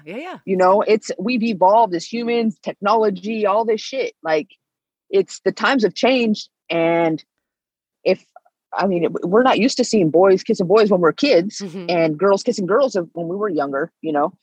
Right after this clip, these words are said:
Speaker 2: but now that's happening all over. I, I went to a high school 'cause my girl, my girl has three kids, and I, you know, I see the, like, girls and girls holding hands, and I'm like,
Speaker 1: Whoa.
Speaker 2: "Okay."
Speaker 1: Yeah, mind blowing.
Speaker 2: Like,
Speaker 1: It's cra-
Speaker 2: wow. <laughs>
Speaker 1: crazy, yeah.
Speaker 2: I mean, I'm like, "Do your thing, girl."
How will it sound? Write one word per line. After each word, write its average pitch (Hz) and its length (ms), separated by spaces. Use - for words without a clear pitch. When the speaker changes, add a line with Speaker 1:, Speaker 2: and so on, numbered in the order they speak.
Speaker 2:
but 165 120
now 180 200
that's 190 260
happening 220 360
all 202 180
over. 233 140
I, 254 220
I 277 80
went 330 180
to 302 100
a 269 40
high 339 160
school 214 400
'cause 226 120
my 202 120
girl, 214 380
my 185 140
girl 208 180
has 185 100
three 196 160
kids, 196 400
and 185 220
I, 175 200
you 240 120
know, 165 220
I 165 160
see 285 440
the, 190 360
like, 180 160
girls 220 200
and 214 80
girls 254 180
holding 277 260
hands, 339 220
and 220 60
I'm 220 40
like, 185 260
Speaker 1:
Whoa. 202 500
Speaker 2:
"Okay." 247 240
Speaker 1:
Yeah, 240 260
mind 233 320
blowing. 202 300
Speaker 2:
Like, 214 220
Speaker 1:
It's 196 140
cra- 330 100
Speaker 2:
wow. - 320
<laughs> - 20
Speaker 1:
crazy, 381 460
yeah. 269 560
Speaker 2:
I 208 140
mean, 240 200
I'm 277 80
like, 214 240
"Do 285 80
your 277 160
thing, 339 260
girl." 277 320